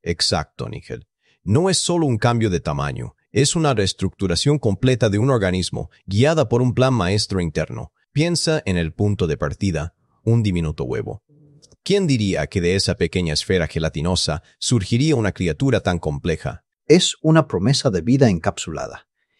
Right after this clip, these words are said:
Speaker 2: ¿Y esa gelatina no es fascinante cómo protege ese potencial? Como una especie de incubadora natural,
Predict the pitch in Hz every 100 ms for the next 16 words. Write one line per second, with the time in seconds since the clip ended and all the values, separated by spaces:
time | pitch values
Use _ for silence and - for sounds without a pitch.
0 | _ - 98 156 - 160 135 101 - 107
1 | 82 110 _ _ 110 156 226 - 147 -
2 | 117 117 139 127 143 139 120 - 85 -
3 | 120 - 101 - 110 92 85 - 107 139
4 | - - _ _ _ - 113 143 214 202
5 | - 202 196 196 120 104 - 104 95 147
6 | 139 113 92 87 135